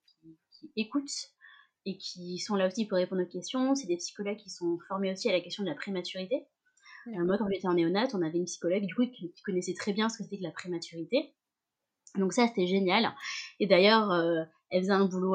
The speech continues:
Speaker 1: assez chouette, parce que, alors là, je digresse un peu, mais elle faisait un boulot assez chouette aussi sur les fratries, où en fait, des après-midi, euh,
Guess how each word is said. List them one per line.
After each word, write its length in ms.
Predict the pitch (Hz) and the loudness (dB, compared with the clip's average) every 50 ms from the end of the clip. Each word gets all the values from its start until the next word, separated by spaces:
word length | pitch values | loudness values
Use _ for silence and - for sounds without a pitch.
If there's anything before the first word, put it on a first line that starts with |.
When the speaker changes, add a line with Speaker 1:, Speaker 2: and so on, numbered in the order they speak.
| - | 2
Speaker 1:
assez 280 | - 185 196 - - 208 | 2 0 0 2 2 2
chouette, 380 | 196 - - 214 202 - - - - - - - - - - - - - _ | 2 2 2 2 2 2 2 -4 -8 -8 -10 -12 -12 -10 -10 -10 -10 -6 _
parce 220 | 190 180 185 - | 0 2 2 2
que, 80 | - - | 2 2
alors 140 | 160 160 170 | 2 4 4
là, 140 | 175 196 | 4 4
je 120 | 202 196 170 | 4 2 0
digresse 480 | 165 160 165 165 175 175 175 190 - | -2 -2 -4 -4 0 0 0 0 0
un 80 | 185 170 | -2 -4
peu, 260 | 170 - 208 226 233 226 | -2 0 2 4 4 6
mais 260 | 202 180 165 156 151 - - - - - _ | 6 6 4 2 0 -8 -16 -20 -20 -18 _
elle 120 | - 175 180 | -6 -4 2
faisait 100 | 190 202 | 4 4
un 80 | 202 | 4
boulot 200 | 202 196 185 185 | 4 4 4 4
assez 220 | 175 196 190 233 226 | 4 4 2 0 2
chouette 180 | - 254 254 | 2 2 2
aussi 280 | 214 202 - - 254 254 | 2 -2 0 -2 -2 -4
sur 180 | - - 220 | -2 -4 -4
les 140 | 160 160 156 | -4 -4 -4
fratries, 760 | 160 - - 226 247 247 - - - 240 277 - - - - _ _ _ _ _ _ _ - | -6 -4 -4 -4 -4 -4 -8 -6 -6 -4 -4 -4 -6 -8 -14 _ _ _ _ _ _ _ -4
où 60 | 180 | 0
en 40 | 165 | 2
fait, 100 | 240 240 | 2 2
des 240 | 190 175 170 165 | 2 0 0 2
après-midi, 760 | 196 202 196 - - 226 208 208 202 175 196 202 226 254 240 | 0 0 0 -2 0 2 2 2 2 2 0 0 4 6 6
euh, 100 | 196 170 | 6 4